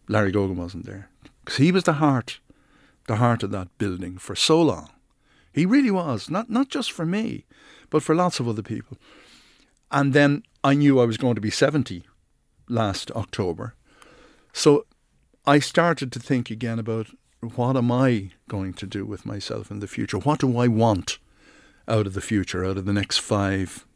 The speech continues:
or ten years if I'm given it? And the thing that kept cropping up all the time is, "I don't want somebody coming in and telling me you're finished.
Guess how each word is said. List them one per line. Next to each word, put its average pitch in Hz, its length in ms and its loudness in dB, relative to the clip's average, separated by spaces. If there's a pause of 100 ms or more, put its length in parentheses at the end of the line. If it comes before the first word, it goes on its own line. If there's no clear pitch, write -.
(260)
or 98 140 0
ten 107 320 0
years 98 280 0
if 92 140 -10
I'm 98 160 -8
given 101 260 -8
it? 101 80 -14 (1400)
And 95 560 2 (540)
the 117 80 -2
thing 135 300 6
that 110 160 0 (800)
kept - 440 0 (340)
cropping 104 320 0
up 98 120 -6
all 95 160 -6
the 98 80 -8
time 95 220 -4
is, 92 160 -8 (600)
"I 117 120 4
don't 127 240 4
want 101 220 -2
somebody 98 340 -4
coming 95 300 -6
in 95 100 -6
and 90 100 -6
telling 95 280 -6
me 95 80 -6
you're 87 160 -8
finished. - 500 -16